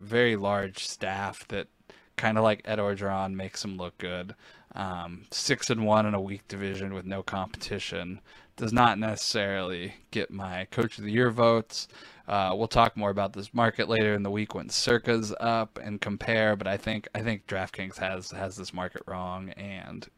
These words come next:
uh, Mike McCarthy is not the favorite, shouldn't be the favorite. Uh, Micah Parsons,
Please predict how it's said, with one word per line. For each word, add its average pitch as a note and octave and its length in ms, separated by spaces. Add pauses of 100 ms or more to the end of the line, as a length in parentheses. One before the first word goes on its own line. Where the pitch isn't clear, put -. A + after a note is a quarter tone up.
uh, F#2+ 420
Mike F#2 240
McCarthy - 460
is F#2 140
not F2+ 280
the - 80
favorite, E2+ 520
shouldn't G#2+ 340
be F2+ 100
the D#2+ 100
favorite. E2+ 600 (480)
Uh, F#2+ 260
Micah A2+ 280
Parsons, A#2+ 800